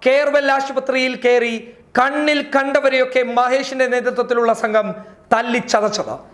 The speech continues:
അന്ന് പോലീസ് മഹേഷിനെതിരെ ജാമ്യമില്ലാ വകുപ്പ് പ്രകാരം കേസെടുത്തിരുന്നു. ഒപ്പം മറ്റു ചില കേസുകളിൽ പിടികിട്ടാ പുള്ളിയുമാണ് മഹേഷ്.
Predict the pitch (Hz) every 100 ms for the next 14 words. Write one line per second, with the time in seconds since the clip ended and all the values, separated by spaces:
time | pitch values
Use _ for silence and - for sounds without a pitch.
0 | - - - 202 262 269 262 254 240 -
1 | - - - 220 233 269 285 285 277 262
2 | 254 226 - 156 175 240 269 277 262 262
3 | 254 254 247 269 254 240 233 214 175 -
4 | - _ _ 226 226 240 240 196 - 127
5 | 101 - - - - 190 - 320 302 302
6 | 302 311 302 294 285 285 269 262 240 -
7 | 247 247 262 269 262 247 254 254 254 233
8 | 226 220 208 214 202 190 185 -